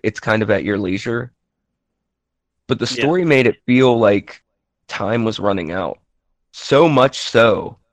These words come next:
Speaker 1: that I, I don't remember how, but I managed to even connect to the internet to make sure that I could get all the, all the fucking, you know, people points that you need to build up before the ending.
Speaker 2: Right, well, and that was,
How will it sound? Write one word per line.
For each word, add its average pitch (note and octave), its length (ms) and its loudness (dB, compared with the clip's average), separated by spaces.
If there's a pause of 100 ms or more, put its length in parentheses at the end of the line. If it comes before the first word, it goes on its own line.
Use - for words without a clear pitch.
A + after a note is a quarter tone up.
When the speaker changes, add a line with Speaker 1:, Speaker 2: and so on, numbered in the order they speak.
(400)
Speaker 1:
that A#2+ 80 4
I, B2+ 260 6
I B2 100 2
don't D#3 180 4
remember C3+ 440 2
how, A2+ 300 2
but F#2 120 -4
I A2+ 100 2
managed B2 360 2
to A#2 60 -4
even A2+ 160 0
connect A2 320 -2
to A2+ 60 -6
the G#2 120 0
internet A2+ 340 2
to A#2 80 -8
make G#2 180 -2
sure G#2 160 -2
that G2+ 120 0
I G2+ 80 4
could G2+ 160 -6
get G#2+ 140 2
all G#2 220 6
the, G2+ 380 2 (880)
all A2 240 4
the G2+ 220 0
fucking, G2+ 840 0 (120)
you A2+ 160 0
know, F#2+ 160 -4
people A2+ 320 -6
points A#2 380 -4
that G2+ 100 -6
you A2+ 100 -2
need A#2+ 300 0
to G#2+ 60 -4
build A2+ 280 4
up - 240 4 (220)
before A#2+ 280 -2
the A#2+ 140 0
ending. B2+ 400 0 (500)
Speaker 2:
Right, D4 180 -6
well, F#3 360 -4
and F3 120 -6
that F#3 100 -6
was, D3+ 200 -8